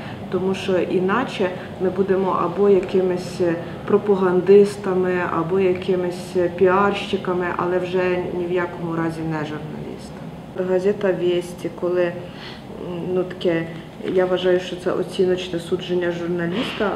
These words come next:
але про це ніде, м, не сказано. У статті Налоговий удар, як убивають бізнес в стране.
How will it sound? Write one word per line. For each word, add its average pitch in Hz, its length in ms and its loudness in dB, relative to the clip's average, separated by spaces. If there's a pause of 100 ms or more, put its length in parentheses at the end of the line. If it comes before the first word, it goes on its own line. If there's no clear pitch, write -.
але 175 160 0
про 175 180 -6 (100)
це 180 80 0
ніде, 175 300 -2
м, 180 220 0 (840)
не 175 80 -2 (160)
сказано. 214 540 0 (120)
У 180 40 -2
статті 196 680 0 (460)
Налоговий 185 640 4
удар, 180 460 0
як 185 180 0
убивають 175 560 0
бізнес 180 380 0
в - 80 -6
стране. 226 640 -2